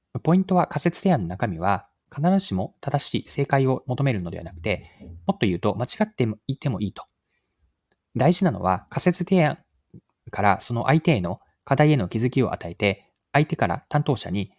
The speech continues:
初回からここまでの提案をしてくれたという驚きであったり、共感を生み、信頼を作ることにあります。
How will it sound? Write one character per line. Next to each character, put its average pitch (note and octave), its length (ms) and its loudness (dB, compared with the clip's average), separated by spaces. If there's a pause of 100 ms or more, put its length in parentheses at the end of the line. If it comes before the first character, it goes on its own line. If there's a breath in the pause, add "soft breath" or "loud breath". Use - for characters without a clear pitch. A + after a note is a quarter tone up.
(180 soft breath)
初 - 140 -10
回 F3+ 160 6
か F3 100 6
ら E3 80 4
こ - 100 0
こ D#3 100 -2
ま F3+ 120 4
で E3 80 2
の F#2+ 60 -4
提 G2+ 220 -6
案 F2+ 60 -2
を F2+ 80 -6
し - 60 -12
て F#2+ 100 -8
く - 80 -10
れ F#2+ 80 -4
た - 160 -4
と - 140 -6
い G2+ 80 0
う F#2+ 60 -4
驚 C#3 260 -2
き D#3 100 2
で D#3+ 80 6
あ D3+ 40 4
っ - 60 -14
た - 100 -6
り、 G2 200 -2
共 C#3+ 160 0
感 C3+ 160 4
を A#2+ 40 0
生 A#2 40 0
み、 A#2+ 160 -2
信 C#3+ 180 -2
頼 C#3 180 2
を B2+ 60 -2
作 - 140 -6
る A2 80 -4
こ - 80 -14
と - 80 -6
に C3+ 100 -4
あ F#2+ 40 -8
り F#2+ 80 -14
ま G2 80 -12
す。 - 180 -8